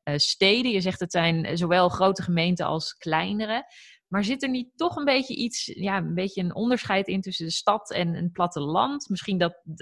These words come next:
dat er steden ook wel meer problematiek hebben waarvoor een mensenrechtenkader, eh, belangrijk is, maar tegelijkertijd ook wel meer middelen om daar iets mee te doen.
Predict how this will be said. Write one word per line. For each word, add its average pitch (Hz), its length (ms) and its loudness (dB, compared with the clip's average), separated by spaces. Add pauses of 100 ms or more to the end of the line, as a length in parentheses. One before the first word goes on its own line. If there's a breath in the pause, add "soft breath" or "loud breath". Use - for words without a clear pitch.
(140)
dat 160 200 -2
er 151 80 -4
steden 165 440 2
ook 156 140 0
wel 156 160 2
meer 147 360 0 (320 soft breath)
problematiek 170 920 0
hebben 262 440 0
waarvoor 233 340 0
een 220 80 0
mensenrechtenkader, 208 1040 -2
eh, 185 180 -2
belangrijk 180 460 -4
is, 175 140 -6
maar 180 120 -2
tegelijkertijd 180 500 -2 (160)
ook 170 260 2
wel 160 160 2
meer 151 200 2
middelen 196 520 4
om 247 140 -2
daar 247 640 2
iets - 200 -6
mee 220 200 2
te 214 180 -2
doen. 277 340 -2